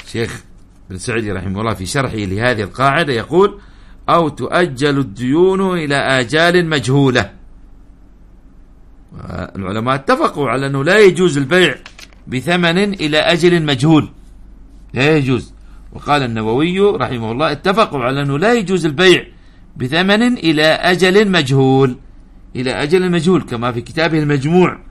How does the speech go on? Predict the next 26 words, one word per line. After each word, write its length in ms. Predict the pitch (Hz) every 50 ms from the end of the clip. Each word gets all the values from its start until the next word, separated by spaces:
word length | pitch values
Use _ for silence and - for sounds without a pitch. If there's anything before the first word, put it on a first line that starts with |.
| - - - - - - - - - -
في 40 | -
المجلد 320 | 101 110 117 123 151 156
التاسع 580 | 147 135 - - 156 165 165 147 135 165 160 160
ثلاثمائة 600 | 143 139 113 117 120 107 123 139 160 151 135 147
وثلاثون. 760 | 147 139 135 139 139 143 143 147 135 156 185 190 165 110 - - - - - - - - - - - - - - - - - - - - - - - - - - - - - - - - - - -
أما 240 | 151 165 127 113 104
إذا 160 | 107 92 95
كانت 360 | 90 - 123 113 104 87 95
الجهالة 440 | 87 82 90 90 90 110 107 95 95
يسيرة 640 | 90 87 - - 120 127 135 131 123 123 117 104 - - - - _ - - - - - - - - -
كالدين 540 | 107 98 71 - - 117 127 127 120 110
إلى 200 | 104 98 98 98
العطاء 640 | 98 98 90 82 95 - - 110 120 120 - - -
أو 140 | 104 104 98
الحصاد 640 | 95 90 - 104 95 - 98 107 123 131 127 - - - - - - - - - - - - - - - - - - -
أو 140 | 113 113 107
الراتب 360 | 107 113 113 110 107 98 -
الشهري، 640 | - - - 131 131 131 135 135 139 131 - - - - - - - - - - - - - - - -
فالجمهور 560 | - 135 131 113 110 110 107 127 147 160 165 127
على 200 | 110 151 151 143
المنع، 360 | 143 156 180 180 156 110 - - - -
أكثر 340 | 113 - - 135 117 98
العلماء 400 | 98 85 90 107 107 117 139 151
على 220 | 139 117 131 127 120
المنع 380 | 117 120 139 143 127 110 -
أيضًا، 360 | 139 147 147 120 127 113 92